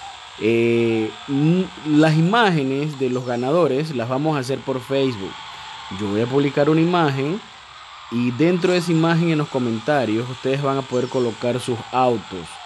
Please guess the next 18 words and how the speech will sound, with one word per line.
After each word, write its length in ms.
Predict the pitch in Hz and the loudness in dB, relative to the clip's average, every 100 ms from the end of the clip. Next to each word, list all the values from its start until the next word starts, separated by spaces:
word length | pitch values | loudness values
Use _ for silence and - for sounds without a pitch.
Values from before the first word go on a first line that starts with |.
| - - - | -16 -18 -12
y 180 | - 123 | -4 -4
comentar 440 | 120 143 147 196 220 | -2 0 2 2 2
lo 100 | 214 | 2
que 100 | 165 | 0
deseen, 480 | 135 170 214 135 | 0 2 2 2
¿no? 120 | 131 165 | 0 -2
Sin 140 | 143 | -2
ningún 220 | 127 135 | -2 -2
problema. 380 | 143 160 135 98 82 - - - - - - - | 0 0 0 -2 -8 -18 -20 -20 -20 -20 -20 -10
Vamos 280 | 117 151 214 | -4 2 4
a 60 | 170 | 4
tratar 300 | 143 131 151 | 0 0 -2
de 60 | |
hacerlo 240 | 160 170 165 | 0 0 0
así 160 | 170 | -2
para 200 | 160 143 | -2 -2
ver 140 | 123 | -2
si 120 | 135 | -2